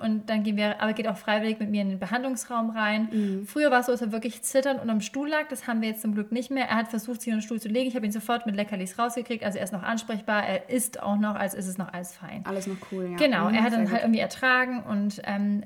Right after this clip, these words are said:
Speaker 1: dann wurden wir weiter vermittelt zu einer Klinik und sie hat mir halt eben auch einen, ähm, Arzt dort speziell empfohlen, weshalb ich in diese Klinik gehen sollte.
Speaker 2: Mhm.
Speaker 1: Also Münchner Raum kennt man ja, gibt's so einige, aber ja, also es, ich will jetzt nicht unbedingt Namen nennen, weil wir müssen jetzt hier bashen, <laughs> das ist ein bisschen scheiße,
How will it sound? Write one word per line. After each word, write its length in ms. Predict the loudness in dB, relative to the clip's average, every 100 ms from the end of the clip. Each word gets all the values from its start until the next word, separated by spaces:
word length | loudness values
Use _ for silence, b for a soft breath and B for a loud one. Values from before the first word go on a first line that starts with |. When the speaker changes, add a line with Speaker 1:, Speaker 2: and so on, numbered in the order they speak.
| -2
Speaker 1:
dann 360 | 0 0 0
wurden 200 | 0 4
wir 180 | 4 4
weiter 320 | 0 0 -2
vermittelt 380 | 0 2 2 0
zu 140 | -2 -2
einer 240 | 0 -2
Klinik 440 | -2 -2 -2 -6 -14 -6
und 160 | 0 0
sie 100 | 0
hat 100 | -2
mir 100 | 0
halt 160 | 0 0
eben 140 | -2
auch 280 | -2 -4 -6
einen, 340 | -4 -2 -4 -6
ähm, 360 | -6 -2 -2 -2
Arzt 380 | 0 2 2 -2
dort 260 | -4 -4 -8 -10
speziell 460 | -8 -8 -4 -2
empfohlen, 480 | -2 -2 0 0 0
weshalb 300 | -4 -2 -2
ich 120 | 2
in 80 | 2
diese 220 | 2 0
Klinik 320 | -6 -8 -10
gehen 180 | -10 -10
sollte. 340 | -10 -10 -12 -12 -6
Speaker 2:
Mhm. 320 | -2 -2 -4 B B -4
Speaker 1:
Also 240 | -2 4
Münchner 400 | 4 4 4 4
Raum 340 | 4 4 4 0
kennt 200 | 0 2
man 140 | 2
ja, 100 | 4
gibt's 200 | 2 -2
so 80 | -6
einige, 500 | -4 -2 0 2 0
aber 360 | 0 0 0 -2 -6 _
ja, 220 | -8 -8 -6
also 160 | -6 -6
es, 180 | -10 -12 -10
ich 140 | -4
will 80 | -2
jetzt 100 | 2
nicht 120 | 2
unbedingt 240 | 2 -2 -2
Namen 240 | -2 -2
nennen, 140 | -2
weil 160 | -2 -2
wir 80 | 0
müssen 220 | -2 -2
jetzt 80 | -6
hier 100 | -8
bashen, 360 | -6 -6 -4
<laughs> 40 | -6
das 200 | -4 -4
ist 120 | -2
ein 80 | 0
bisschen 200 | 2 0
scheiße, 360 | -2 -8 -10